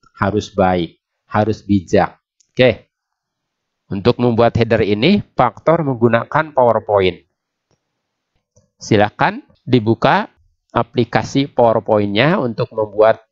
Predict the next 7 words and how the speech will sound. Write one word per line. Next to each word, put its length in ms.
header 480
ini. 480
Nah, 160
di 80
sini 240
banyak 320
sekali 640